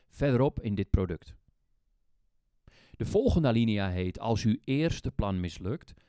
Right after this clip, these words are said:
probeer dan een tweede. Als het eerste plan mislukt, probeer dan het tweede, enzovoort, enzovoort. Net zolang totdat je een plan hebt dat werkt. Dit is precies het punt waarop mensen struikelen.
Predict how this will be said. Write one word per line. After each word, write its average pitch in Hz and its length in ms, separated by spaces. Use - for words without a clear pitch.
probeer 147 400
dan 104 160
een 131 200
tweede. 151 540
Als - 140
het - 180
eerste 127 340
plan 127 260
mislukt, 110 420
probeer 117 320
dan 127 160
het 120 140
tweede, 165 420
enzovoort, 139 720
enzovoort. 131 680
Net 123 240
zolang 95 460
totdat 135 260
je 117 60
een 98 120
plan 123 260
hebt 110 200
dat 92 160
werkt. 82 400
Dit 110 160
is 131 100
precies - 460
het 208 160
punt 127 240
waarop 120 260
mensen 104 280
struikelen. 101 640